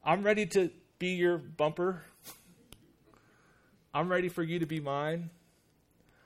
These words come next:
I'm ready to go through the, the, the moments of awkwardness as we try to figure out how to use something that seems so important to God. He devoted a chapter of his word to it and calls us to seek it earnestly.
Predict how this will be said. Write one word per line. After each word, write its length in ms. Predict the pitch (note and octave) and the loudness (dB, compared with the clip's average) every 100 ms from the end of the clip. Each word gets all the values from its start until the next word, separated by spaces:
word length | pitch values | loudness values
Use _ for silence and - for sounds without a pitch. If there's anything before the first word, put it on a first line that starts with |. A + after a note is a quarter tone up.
| - | 0
I'm 160 | F3+ F#3+ | 2 6
ready 200 | G3 G3+ | 6 6
to 80 | F3+ | 6
go 260 | F3 G3+ | 8 8
through 220 | G3+ G3+ | 8 2
the, 220 | F3+ E3 D3+ - _ - | 2 2 0 -12 _ -6
the, 120 | E3 - | -6 -6
the 100 | D#3 | -6
moments 400 | D#3 E3+ G3 G#3 | 2 4 4 2
of 120 | E3+ D#3 | 0 4
awkwardness 680 | D#3+ F3+ G#3 G3+ G#3+ G#3+ | 4 6 4 4 2 2
as 180 | E3+ C#3+ | 2 0
we 140 | D3+ F3+ | -2 -4
try 400 | - F3 E3 F#3+ | 4 6 8 6
to 80 | |
figure 340 | F3+ F#3 F3+ D#3 | 2 0 2 4
out 260 | E3 G3 | 6 4
how 140 | - E3+ | 4 2
to 80 | D3+ | 2
use 440 | C#3+ D#3+ G3+ - | 2 2 2 0
something 340 | F#3+ G3+ A#3 | -2 0 0
that 160 | E3+ - | 0 0
seems 280 | F3 E3+ - | -2 -2 0
so 180 | G3 A3+ | 0 0
important 340 | - G#3 F#3 | 4 4 4
to 60 | F3 | 2
God. 240 | D#3 F#3 | 2 4
He 80 | E3+ | 2
devoted 460 | C#3 C#3+ F#3 F3 D3+ | 0 0 0 0 -4
a 100 | - - - | -8 -20 -2
chapter 340 | F#3 G3 G#3 | 4 6 6
of 80 | F3 | 0
his 140 | D#3 | 0
word 340 | C#3 D3 F#3 E3+ | -2 -2 -2 -2
to 160 | G#3 A3 | 0 0
it 100 | - | 0
and 80 | C#3+ | 0
calls 340 | D#3 E3+ F3+ | 2 4 2
us 220 | F3+ D#3 - - - | -4 -8 -14 -12 -6
to 100 | D#3+ | -4
seek 380 | - F#3 G3 | -2 -2 2
it 140 | G3+ G3+ | 0 2
earnestly. 640 | D#3+ F#3+ A3 - A#3 A#3+ | 0 0 0 -2 -2 -4